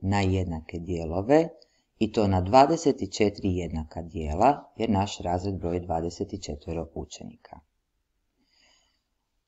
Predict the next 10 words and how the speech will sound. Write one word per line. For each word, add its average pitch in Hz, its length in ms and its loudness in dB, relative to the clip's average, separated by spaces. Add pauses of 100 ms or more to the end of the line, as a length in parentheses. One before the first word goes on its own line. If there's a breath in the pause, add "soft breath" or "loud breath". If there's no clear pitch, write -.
(120)
U 151 200 8
ovom 90 240 6 (100)
primjeru 147 500 6
to 120 220 0
je 110 60 4
dvadeset 101 680 2 (320)
četiri 92 580 -2
sukladna 85 840 -6
kvadrata. - 560 -6 (2250 soft breath)
Dalje 160 360 6